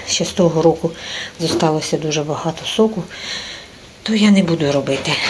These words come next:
Не, не знімала, як ми збирали. Вірніше, чоловік збирав.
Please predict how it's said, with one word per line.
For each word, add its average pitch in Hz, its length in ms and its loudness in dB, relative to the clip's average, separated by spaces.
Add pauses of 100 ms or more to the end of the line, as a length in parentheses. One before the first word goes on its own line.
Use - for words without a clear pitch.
(1080)
Не, 190 380 4
не 190 380 2
знімала, 175 440 4
як 165 200 2
ми 160 100 2
збирали. 185 500 4 (540)
Вірніше, 180 400 4
чоловік 165 420 2
збирав. 156 420 0